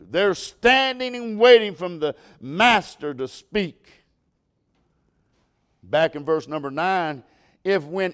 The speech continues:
evil cometh upon us as a sword, judgment, and pestilence." That's what we've been living through.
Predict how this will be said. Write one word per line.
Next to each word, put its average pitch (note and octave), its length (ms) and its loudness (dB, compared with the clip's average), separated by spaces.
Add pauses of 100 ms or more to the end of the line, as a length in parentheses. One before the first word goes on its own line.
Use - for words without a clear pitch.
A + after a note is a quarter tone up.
evil G#3 580 -2 (300)
cometh G#3 420 -2
upon G3+ 460 0
us D3+ 340 -2 (300)
as C#3 240 -6
a C#3 80 -6
sword, D3+ 680 -2
judgment, D3+ 440 -4
and B2+ 80 -20
pestilence." C#3+ 480 -10 (2500)
That's F#3+ 200 -4
what D3+ 220 -10
we've D#3 160 -12
been D#3 260 -12
living C#3+ 280 -12
through. F2+ 320 -20